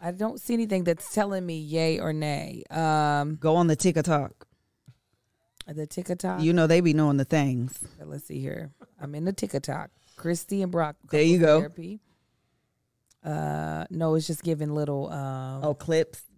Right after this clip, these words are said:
Speaker 1: yeah, little clips of it. Uh, come on. I, uh, let me put still together.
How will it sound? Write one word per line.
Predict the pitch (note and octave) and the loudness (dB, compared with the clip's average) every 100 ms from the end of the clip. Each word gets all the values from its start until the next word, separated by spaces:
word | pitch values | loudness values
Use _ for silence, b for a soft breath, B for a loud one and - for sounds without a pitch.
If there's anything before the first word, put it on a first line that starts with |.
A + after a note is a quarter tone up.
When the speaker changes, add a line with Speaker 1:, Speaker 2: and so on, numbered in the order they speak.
| D#3+ | -4
Speaker 1:
yeah, | E3 | 0
little | D3 D3+ | 0 0
clips | C#3+ - F#3+ F3+ - | -4 -4 -4 -4 -6
of | E2 - | -6 -8
it. | - - _ _ _ _ _ _ _ _ | -16 -20 _ _ _ _ _ _ _ _
Uh, | D#3 F3 F3+ F3+ F#3 F3+ - | -12 -10 -8 -8 -10 -10 -6
come | A3 - | -4 -2
on. | B3+ B3 | -2 -2
I, | A#3 | -6
uh, | - - G3+ F#3 D#3 D3 _ _ _ _ | -10 -10 -6 -6 -8 -12 _ _ _ _
let | D#3 | -20
me | D3+ | -20
put | - D3+ - _ _ _ _ _ _ _ _ _ _ _ _ _ | -20 -20 -20 _ _ _ _ _ _ _ _ _ _ _ _ _
still | _ _ - D2+ D2+ D2+ D2+ G#2+ C#3+ _ _ _ _ _ _ _ _ _ _ _ _ _ _ _ _ _ _ _ _ _ _ _ | _ _ -16 -14 -14 -14 -14 -14 -18 _ _ _ _ _ _ _ _ _ _ _ _ _ _ _ _ _ _ _ _ _ _ _
together. | C#3 C3+ C3+ D3 F3+ | _ -20 -20 -20 -20